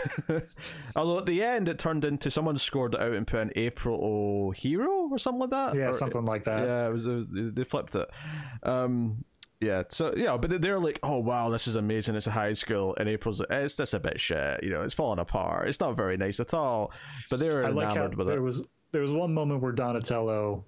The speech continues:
Speaker 2: sees that somebody has, like, a, uh, a, an anime sticker on their locker.
Speaker 1: Oh, I see, it's
Speaker 2: And
Speaker 1: Attack
Speaker 2: he's
Speaker 1: on Titan?
Speaker 2: Yeah, he just geeks. He's like, "I don't even know this person, and yet I want them to be my best friend."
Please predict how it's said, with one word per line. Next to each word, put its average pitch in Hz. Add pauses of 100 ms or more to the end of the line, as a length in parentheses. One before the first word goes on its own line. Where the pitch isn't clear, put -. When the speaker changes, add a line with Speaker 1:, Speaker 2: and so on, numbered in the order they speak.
Speaker 2:
sees 117
that 117
somebody 117
has, 110
like, 107
a, 98
uh, 95 (320)
a, 151 (180)
an 127
anime 113
sticker 127 (160)
on 120
their 113
locker. 110 (100)
Speaker 1:
Oh, 127
I 151
see, 156
it's 135
Speaker 2:
And 110
Speaker 1:
Attack 151
Speaker 2:
he's 147
Speaker 1:
on 135
Titan? 165 (220)
Speaker 2:
Yeah, 156
he 262
just 120 (180)
geeks. 131
He's 190
like, 135
"I 220
don't 202
even 160
know 156
this 208
person, 240
and 156
yet 160
I 143
want 147
them 180
to 185
be 147
my 147
best 131
friend." 87